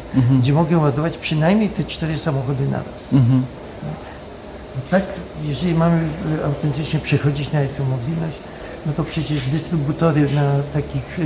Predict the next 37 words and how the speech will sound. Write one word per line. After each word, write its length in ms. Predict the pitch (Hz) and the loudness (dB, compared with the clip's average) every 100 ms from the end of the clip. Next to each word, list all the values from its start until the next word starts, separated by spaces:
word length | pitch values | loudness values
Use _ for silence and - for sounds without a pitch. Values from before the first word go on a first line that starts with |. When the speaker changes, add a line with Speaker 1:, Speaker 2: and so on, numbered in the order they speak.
| 139 | 0
Speaker 2:
e, 40 | |
stacjach 440 | - 165 160 175 170 | 2 2 2 0 -4
to 60 | - | 0
jest 160 | 151 - | 0 0
przecież 380 | 175 143 143 | -2 -2 0
nie 160 | 151 151 | 4 6
jedno, 260 | 165 139 139 147 147 | 6 4 2 2 2
nie 80 | 147 | 2
dwa 180 | 127 | 2
stanowiska, 600 | 147 160 151 143 185 185 | 0 0 0 0 -2 -2
tylko 160 | 180 - | -2 2
Speaker 1:
Aha. 160 | 120 117 | 4 4
Speaker 2:
ich 60 | |
jest 220 | 185 151 - - 139 | 2 0 -6 -4 2
masę. 280 | 131 - - - - | 2 0 -8 -10 4
Speaker 1:
No 100 | 135 | 4
tak. 160 | 127 101 - | 6 0 0
Speaker 2:
Nie? 120 | 180 - - - - - | -4 -4 -14 -14 -10 6
A 220 | 151 120 120 - | 6 6 2 4
ich 320 | 175 196 - | 4 4 0
czas, 580 | - 160 180 - - - - - - - | 2 4 2 -4 -10 -12 -16 -18 -16 0
mimo 360 | 143 175 170 143 | 6 8 8 4
wszystko, 360 | - 151 - | 0 -4 -2
napełniania 680 | 170 147 156 147 156 143 135 147 - - - | -4 0 0 2 2 2 0 -2 -10 -16 -2
paliwem 460 | 160 135 120 180 214 - - - - - - | 0 0 0 -2 -4 -10 -16 -16 -14 -14 0
jest 200 | 151 160 | 2 2
krótszy 540 | - 156 160 - 170 240 - | 0 0 0 0 0 -2 2
aniżeli 540 | 143 151 123 175 202 202 | 4 4 4 4 2 2
ładowanie 440 | 175 151 139 151 180 | 0 0 0 2 0
elektryczne. 520 | 175 - 143 - - - 123 | -2 -2 -2 -2 -8 -8 0
Nawet 320 | 143 165 190 | 2 2 2
jeżeli 220 | 175 156 175 | 2 2 0
to 100 | 165 | 0
będą 240 | 165 151 | 2 2
bardzo 340 | 127 180 143 147 | 4 4 2 -2
szybkie 340 | 165 - 160 | -4 -6 -4
ładowarki 580 | 143 131 127 143 - | -2 0 0 -2 -4